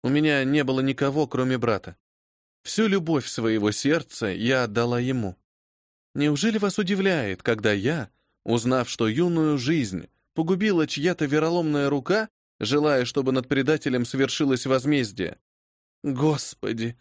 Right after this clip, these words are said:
неожиданно взмолилась она, сложив в молитве руки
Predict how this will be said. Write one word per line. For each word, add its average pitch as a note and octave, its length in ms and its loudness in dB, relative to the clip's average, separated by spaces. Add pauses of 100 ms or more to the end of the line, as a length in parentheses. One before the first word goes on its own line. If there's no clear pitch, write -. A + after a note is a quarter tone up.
(440)
неожиданно G2 680 0
взмолилась D#3 580 0
она, B2+ 320 2
сложив A#2 440 -2
в - 40 -8
молитве A#2 460 2
руки D#3 420 0